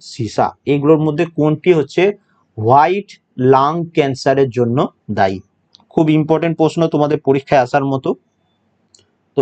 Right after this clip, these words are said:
এটির সঠিক অ্যান্সার কি হবে? এটির সঠিক অ্যান্সার হবে অ্যাডবেস্টার, অপশন এ হবে এখানে এটার অ্যান্সার। অ্যাডবেস্টার হচ্ছে হোয়াইট লাং ক্যান্সারের জন্য দায়ী, অপশন এ হচ্ছে এটার সঠিক অ্যান্সার। ভারতবর্ষে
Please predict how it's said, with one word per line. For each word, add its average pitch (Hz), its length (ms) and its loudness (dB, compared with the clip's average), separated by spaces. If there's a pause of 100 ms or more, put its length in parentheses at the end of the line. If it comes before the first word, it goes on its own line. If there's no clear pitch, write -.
এটির 165 260 2
সঠিক 160 260 -2
অ্যান্সার 156 320 0
কি 160 100 2
হবে? 139 380 0
এটির 139 200 0
সঠিক 135 340 0
অ্যান্সার 123 280 -2
হবে 123 180 2 (140)
অ্যাডবেস্টার, 131 680 -2 (120)
অপশন 135 360 0 (120)
এ 165 140 4
হবে 123 220 0
এখানে 107 200 -4
এটার 143 180 0
অ্যান্সার। 104 400 -2 (420)
অ্যাডবেস্টার 160 680 0
হচ্ছে 170 320 0 (360)
হোয়াইট 147 460 2
লাং 151 320 0
ক্যান্সারের 131 520 -2
জন্য 117 260 -4 (400)
দায়ী, 101 260 -2 (160)
অপশন 151 360 -2 (140)
এ 175 120 4
হচ্ছে 123 280 0
এটার 160 200 0 (200)
সঠিক - 340 -6
অ্যান্সার। 98 360 -8 (1120)
ভারতবর্ষে 214 1040 2